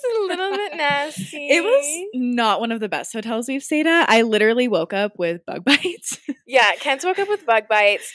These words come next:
Speaker 1: I, we both showered that night 'cause it was bad.
Speaker 2: Mm-hmm.
Speaker 1: And, like, again, I don't wanna sound ungrateful because our parents paid for the hotel.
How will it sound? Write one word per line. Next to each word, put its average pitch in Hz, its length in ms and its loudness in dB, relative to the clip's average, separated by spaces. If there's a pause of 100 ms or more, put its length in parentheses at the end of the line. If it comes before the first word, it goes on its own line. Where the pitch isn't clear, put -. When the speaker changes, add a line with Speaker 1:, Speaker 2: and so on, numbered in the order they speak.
Speaker 1:
I, 240 320 0 (140)
we 233 140 -12
both 233 260 0
showered 202 460 0
that 139 160 -4
night 147 220 -8
'cause 214 100 -14
it 190 100 -6
was 208 100 -6
bad. 170 220 -4
Speaker 2:
Mm-hmm. 226 80 0
Speaker 1:
And, 254 80 -2
like, 254 160 0
again, 220 480 2
I 208 80 0
don't 190 240 -6
wanna 277 140 -6
sound 196 240 0
ungrateful 214 580 -4 (260)
because 254 180 -2
our 254 120 0
parents 247 500 -8 (140)
paid 220 220 -10
for 247 100 -10
the 240 100 -6
hotel. 185 640 -2